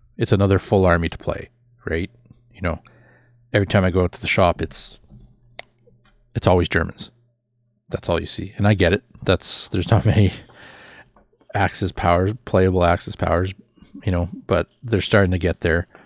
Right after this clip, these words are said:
Um, Germans obviously being the most, uh, common, but you're starting to see Italians, you're s-, you know, you see Japanese every once in a while. This just adds an extra, uh, feather in the cap for another army to play, right? So,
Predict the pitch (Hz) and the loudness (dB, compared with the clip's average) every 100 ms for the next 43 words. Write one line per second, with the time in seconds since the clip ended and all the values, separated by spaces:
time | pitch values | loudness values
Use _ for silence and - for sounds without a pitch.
0 | _ _ _ _ _ - 90 82 85 98 | _ _ _ _ _ -4 -2 -2 0 0
1 | 90 85 85 73 90 87 85 80 82 78 | 0 0 -2 -2 -4 -4 -4 -4 -4 -4
2 | - - - - _ - 85 85 - - | -8 -14 -20 -20 _ -10 -8 -8 -6 -2
3 | 87 82 85 - - 85 - _ _ _ | -2 -2 -8 -10 -6 -4 -6 _ _ _
4 | _ _ _ - 95 - 98 90 - 90 | _ _ _ -10 -6 0 0 0 -4 -6
5 | 87 87 80 80 87 - - 107 90 92 | -4 -4 -4 -4 -8 -8 -10 -8 -8 -6
6 | 87 85 82 - 87 85 - 85 87 85 | -6 -6 -6 -8 -4 -4 -6 -6 -4 -4
7 | 82 - - 85 82 - 101 - - - | -6 -6 -6 -6 -6 -6 -6 -4 -6 -6
8 | 95 90 92 - 90 82 - - 80 82 | -4 -4 -4 -6 -6 -6 -6 -4 -4 -6
9 | _ - _ _ - _ _ _ _ _ | _ -20 _ _ -20 _ _ _ _ _
10 | _ _ - 92 90 - 90 87 82 - | _ _ -8 -4 -4 -2 -2 -2 -6 -2
11 | 82 82 - 92 87 85 90 90 85 87 | -2 -2 -4 -4 -2 -2 0 0 0 -4
12 | - 90 82 82 85 98 - - - 85 | -4 -4 -2 -4 -6 -8 -14 -16 -12 -10
13 | 80 | -12